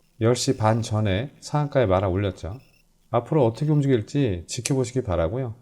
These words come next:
그 다음 우리 시장 좀 잠깐 보겠습니다. 미 증시는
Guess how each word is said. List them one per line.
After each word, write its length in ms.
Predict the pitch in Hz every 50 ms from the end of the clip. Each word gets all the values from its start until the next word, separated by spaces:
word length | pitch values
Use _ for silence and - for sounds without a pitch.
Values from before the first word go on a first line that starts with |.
| _ _ _ _ _ _ _ _ _ _ _
그 120 | - 123
다음 420 | 120 131 127 127 127 127 127 120 110
우리 140 | 107 120 117
시장 400 | 117 - - 180 190 202 185 180
좀 160 | 180 170 160
잠깐 320 | 135 123 113 - 123 113
보겠습니다. 580 | 104 98 92 87 - - 76 71 67 64 65 76 - _ _ _ _ _ _ _ _ _ _ _ _ _ _ _ _ _ _ _ _ _ _ _ _ _ _ _ _ _ _ _ _ _ _ _ _ _ _ _ _ _ _ _ _ _ _ _ _ _ _ -
미 220 | 113 131 147 143
증시는 960 | - - 120 117 131 127 - 139 131 123 117 117 127 123 98 78 73 76 -